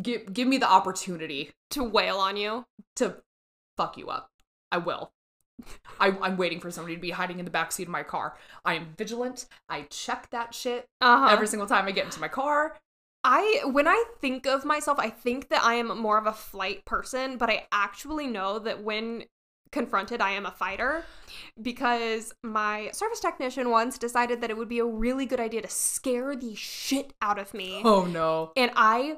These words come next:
Speaker 2: straight up punched him so hard.
Speaker 1: Oh, you domed him?
Speaker 2: He will seriously still talk about it. And this happened, like, two years ago.
Speaker 1: <laughs>
Speaker 2: And I'm like, "Listen, homie, you
Speaker 1: What did
Speaker 2: scared
Speaker 1: you
Speaker 2: the shit out of me." But he's very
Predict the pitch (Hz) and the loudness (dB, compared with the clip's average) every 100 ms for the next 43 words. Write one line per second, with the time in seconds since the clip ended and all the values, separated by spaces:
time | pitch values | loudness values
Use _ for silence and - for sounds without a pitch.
0 | - - - - 247 214 220 226 214 214 | -8 -6 -4 -2 -2 2 2 4 4 4
1 | - 220 214 - 254 254 - - - 226 | 0 -4 -4 -2 0 0 0 0 4 6
2 | 220 233 247 - 190 190 226 277 359 330 | 6 4 0 0 2 4 2 2 6 6
3 | 269 247 208 226 262 294 359 381 415 - | 6 6 10 10 10 6 4 2 0 -8
4 | - 285 285 330 311 403 392 - - 302 | 4 6 8 6 8 8 8 6 6 6
5 | 269 269 262 233 233 226 196 185 - - | 6 2 2 0 2 0 2 0 0 -6
6 | - 214 220 - - - 659 622 605 480 | 0 2 4 2 0 0 0 2 4 2
7 | 480 480 - 427 - 349 - 302 - 285 | 2 -2 0 -2 0 -2 -2 -4 4 4
8 | - 320 339 277 - 247 381 480 494 294 | 6 6 4 2 -4 4 6 10 10 10
9 | 233 - - 285 285 277 277 330 440 - | 6 0 10 12 12 10 8 4 2 0
10 | _ - 349 508 302 381 381 381 392 440 | _ 8 10 10 8 8 8 8 6 4
11 | 415 415 - 427 466 - 311 262 247 247 | 4 2 4 4 6 8 8 8 2 2
12 | 311 359 262 269 330 403 | 2 2 2 2 2 2